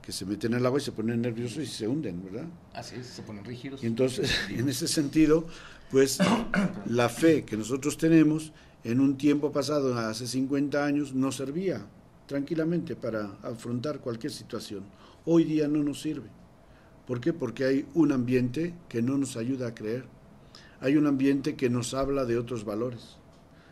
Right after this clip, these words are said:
Speaker 1: Y tú tienes que afrontar esas,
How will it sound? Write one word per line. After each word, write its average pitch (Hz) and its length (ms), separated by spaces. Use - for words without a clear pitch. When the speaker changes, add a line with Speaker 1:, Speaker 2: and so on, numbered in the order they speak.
Speaker 1:
Y 123 100
tú 135 180
tienes 131 380
que 127 140
afrontar 113 720
esas, 123 560